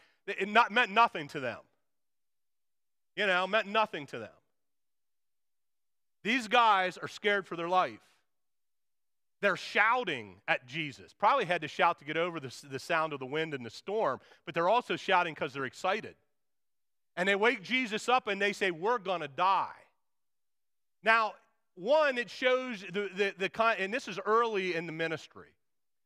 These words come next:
So it shows kind of the beginning nature of their faith. They know there's something about Jesus that is, is, is, is powerful, and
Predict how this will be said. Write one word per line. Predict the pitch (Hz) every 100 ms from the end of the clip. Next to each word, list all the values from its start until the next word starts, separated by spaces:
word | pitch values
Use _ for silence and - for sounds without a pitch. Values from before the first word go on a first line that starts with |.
| _ -
So | 226
it | -
shows | - 302 311 269 233
kind | - 254
of | 233
the | 202
beginning | 156 156 247 294 254
nature | 220 247 - 240
of | 220
their | 220
faith. | - 302 269 165
They | 214 294
know | 311 302 294
there's | 254 208
something | - 302 285 262
about | 240 226 165
Jesus | 254 285 175 175 175 _ _ _ -
that | 214 214 - _ _ _ _ _ -
is, | 208 196
is, | 220 170
is, | 196 196 160
is | 196 190
powerful, | - 233 254 277 220 - 160
and | 165 180